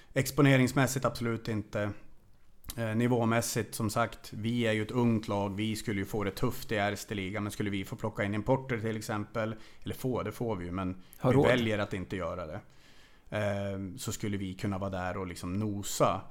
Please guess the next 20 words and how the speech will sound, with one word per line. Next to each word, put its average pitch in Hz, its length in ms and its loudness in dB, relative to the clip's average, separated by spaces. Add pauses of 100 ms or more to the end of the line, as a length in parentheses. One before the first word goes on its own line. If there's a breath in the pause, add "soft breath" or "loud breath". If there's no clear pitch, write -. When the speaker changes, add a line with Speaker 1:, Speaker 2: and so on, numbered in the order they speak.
(460 loud breath)
Speaker 1:
Ehm, 98 960 -4 (140)
men, 113 320 0
men, 107 340 2
eh, 104 380 -2
men 113 520 -4
det, 135 180 -2
det 135 140 4
är 131 80 8
ganska 117 320 2
lika. 107 380 -2
Alltså, 107 140 -2
det 110 80 -2
är - 20 0
ju 107 100 0
samma 104 300 0
typ 107 360 -2
av 98 100 -2
hockeykultur. 104 840 -4
Det 101 160 -4
är, 98 280 -2